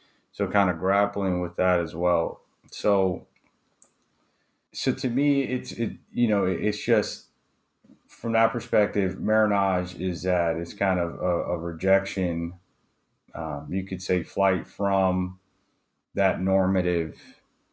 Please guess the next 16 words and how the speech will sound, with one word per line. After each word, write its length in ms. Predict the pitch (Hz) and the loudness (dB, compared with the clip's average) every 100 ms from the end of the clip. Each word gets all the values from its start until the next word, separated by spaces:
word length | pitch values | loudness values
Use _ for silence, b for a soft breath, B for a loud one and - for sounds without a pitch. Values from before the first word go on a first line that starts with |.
| _ _ _ _ _ _ _ _ _ | _ _ _ _ _ _ _ _ _
existence, 800 | 95 87 87 85 - - - - | -2 -2 -2 -4 -4 -12 -12 -8
right? 360 | - - - 85 | -6 -4 -6 -6
That, 240 | 85 - | -6 -4
that 220 | 85 - | -6 -4
kind 220 | 95 87 | -4 -2
of 80 | 82 | -4
normative 520 | 85 92 90 85 82 - _ _ _ | -2 0 0 -2 -4 -10 _ _ _
way 280 | 95 92 90 | 0 2 2
of 180 | 85 - | -2 -2
being 340 | 98 95 90 | 0 2 2
in 80 | 90 | 0
the 80 | 82 | -2
world 400 | 80 80 78 78 | -2 0 0 -2
and 160 | 76 82 | -4 -6
with 160 | 85 | -2
others. 720 | 78 - - - - - - | -2 -2 -4 -10 -16 -20 -20